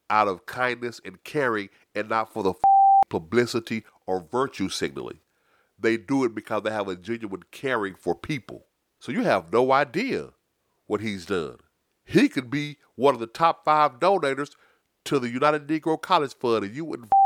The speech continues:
f-, know. Y'all have no idea. And, and then they, they, they come with all this stuff when he made the comment of move away from black people,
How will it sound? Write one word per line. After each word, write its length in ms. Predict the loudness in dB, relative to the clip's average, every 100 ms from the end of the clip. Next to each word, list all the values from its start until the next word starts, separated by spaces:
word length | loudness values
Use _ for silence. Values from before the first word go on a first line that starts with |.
| 4
f-, 80 | 2
know. 280 | -2 -8 -8 _ _ _ _ _ _
Y'all 160 | 4 6
have 280 | 8 6 6
no 180 | 4
idea. 540 | 4 2 -2 -6 -6 -10 _ _ _ _ _ 2
And, 140 | 4
and 240 | 6 6 6
then 380 | 4 4 0 -4 _ _ _
they, 220 | 4 4
they, 300 | 6 6 6
they 280 | 4 4 4
come 280 | 4 2 4
with 100 | 6
all 180 | 6
this 140 | 4 -2
stuff 400 | 0 2 2 -2 _ _
when 160 | -2 2
he 100 | 4
made 280 | 4 2 2
the 80 | -2
comment 420 | 4 4 4 2
of 320 | 4 4 2 -2 _ _
move 360 | -18 2 6 6
away 240 | 8 6
from 200 | 6 2
black 320 | 4 4 4 0
people, 460 | -4 -4 -8 -10